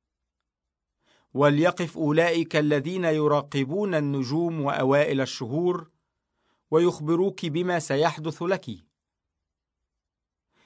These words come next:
إنهم مثل القش الذي تحرقه النار،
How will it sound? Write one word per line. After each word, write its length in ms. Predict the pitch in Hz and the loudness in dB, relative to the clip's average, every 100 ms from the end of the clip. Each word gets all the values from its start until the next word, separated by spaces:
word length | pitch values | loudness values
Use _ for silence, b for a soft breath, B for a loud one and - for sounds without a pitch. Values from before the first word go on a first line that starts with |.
| _ - | _ -2
إنهم 440 | 143 156 170 170 | 2 4 4 2
مثل 240 | 175 160 165 | 0 -2 -4
القش 480 | 151 - 185 - 185 | -2 0 -2 -2 -2
الذي 440 | 160 175 170 175 | 0 0 -2 -6
تحرقه 680 | 175 151 - 170 175 143 147 | -6 -8 -8 -8 -4 -2 -2
النار، 520 | 139 127 113 - | -2 -4 -6 -12